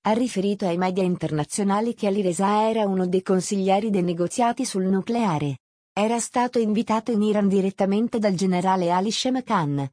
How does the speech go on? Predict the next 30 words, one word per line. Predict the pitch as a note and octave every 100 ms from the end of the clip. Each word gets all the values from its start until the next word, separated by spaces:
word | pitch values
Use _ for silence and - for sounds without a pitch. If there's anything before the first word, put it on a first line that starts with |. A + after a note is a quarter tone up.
| _
segretario | - - F#3 F3+ F3+ F#3+ G3+
del | F#3+ G3
Consiglio | - G3 F#3+ A#3 A3
Supremo | G3+ A3 G#3 G#3+ A#3+ C#4
di | A3+
Sicurezza | - E3+ E3 F3 G3 -
Nazionale | A#3 A3 - G#3 G3 G#3 G3+
dell'Iran. | G3 A#3 A3 D#3 D3 C#3 C#3 C3+ _ _ _ -
Il | F#3+
Regno | F#3+ G3+ A3 A#3 A#3
Unito | A#3 G3+ D#3+
aveva | G3 G#3+ G#3
moltiplicato | G3+ F3+ G3 F3 F3 A#3 A#3+ C4
gli | G#3+
appelli | G#3 - F3 D#3+ E3
per | E3 E3
salvargli | E3+ B3 G#3 A3 A3+ A3 G#3
la | F3
vita | G3 G3
e | G#3+
offerto | A3+ - A3+ A3+ C#4
l'assistenza | B3+ - A3+ - G3+ G3+ G#3+
diplomatica. | G3 A3+ A3 E3+ B2+ C3 - A#2 - _ _ _ F#3
Ma | G#3
l'Iran | A3 A3+ A#3 G#3+
non | G3
riconosce | G3 A3 B3+ A3+ A3+ - F3+
la | E3
doppia | D#3+ A3 A3+
cittadinanza. | G#3+ B3+ - G3+ G#3 E3+ C#3+ C3+ D3+